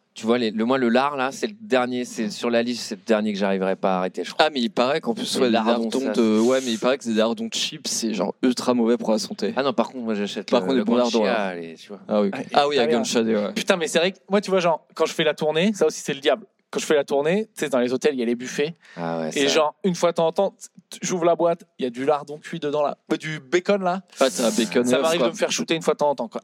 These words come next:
Speaker 3: À la, après, je le sens que je viens de manger vraiment du, du gras, mais putain, qu'est-ce que c'est incroyable, ça, comme produit, quoi.
Speaker 1: Quand tu pars en tournée, t'emmènes les premières parties avec toi ou pas ?
Speaker 3: Ouais, ça arrive, ouais. Non, mais tu vas faire talent. Je vois bien que t'essaies de te positionner sur
Speaker 1: Ah ouais.
Speaker 3: talent. Je vais, tu vas venir à
Speaker 1: Ah
Speaker 3: talent.
Speaker 1: non, mec, si je fais talent, je vais me ramasser, hein.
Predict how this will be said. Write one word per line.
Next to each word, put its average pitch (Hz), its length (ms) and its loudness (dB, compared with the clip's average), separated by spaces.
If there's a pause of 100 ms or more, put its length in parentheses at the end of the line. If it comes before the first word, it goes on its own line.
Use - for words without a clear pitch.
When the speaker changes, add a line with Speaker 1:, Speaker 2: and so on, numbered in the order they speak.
(100)
Speaker 3:
À 143 80 4
la, 147 120 4
après, 247 300 0
je 170 80 -2
le 175 80 2
sens 233 160 0
que 185 60 0
je 151 40 -2
viens 156 100 2
de 156 40 -6
manger 156 240 2
vraiment 156 260 2
du, 147 140 -8 (760)
du 139 240 -10
gras, 143 500 2
mais 127 120 -2
putain, 151 260 -4
qu'est-ce - 180 -10
que - 80 -12
c'est 147 140 -4
incroyable, 135 320 0
ça, 143 140 -2
comme 135 140 -4
produit, 135 260 -2
quoi. - 160 -10
Speaker 1:
Quand - 40 -4
tu - 140 -6
pars 156 180 0
en 143 60 -2
tournée, 151 260 -2
t'emmènes 127 300 -6
les 117 140 -2
premières 131 240 0
parties 143 240 -4
avec 160 120 -10
toi 196 120 -6
ou 151 60 -8
pas ? 117 200 -4 (160)
Speaker 3:
Ouais, 180 120 4
ça 196 140 -2
arrive, 165 200 2
ouais. 131 160 2 (260)
Non, 214 80 6
mais 208 80 2
tu - 100 0
vas 139 60 4
faire 160 180 -2
talent. 202 280 2
Je 135 40 -10
vois 147 100 0
bien 156 100 2
que 156 60 -10
t'essaies 143 200 -4
de - 60 -18
te 147 80 -2
positionner 147 440 0
sur 143 200 -2
Speaker 1:
Ah 135 80 6
ouais. 147 60 6
Speaker 3:
talent. 196 180 4
Je 147 80 -4
vais, 139 100 2
tu 139 80 -2
vas 135 80 2
venir 135 140 0
à 127 60 4
Speaker 1:
Ah - 20 -4
Speaker 3:
talent. 139 180 0
Speaker 1:
non, 98 140 0
mec, 95 140 -2
si - 180 -8
je - 40 -10
fais 95 100 -4
talent, 95 260 0
je 85 80 -10
vais 87 80 -6
me 85 60 -6
ramasser, 90 360 -4
hein. 78 120 -10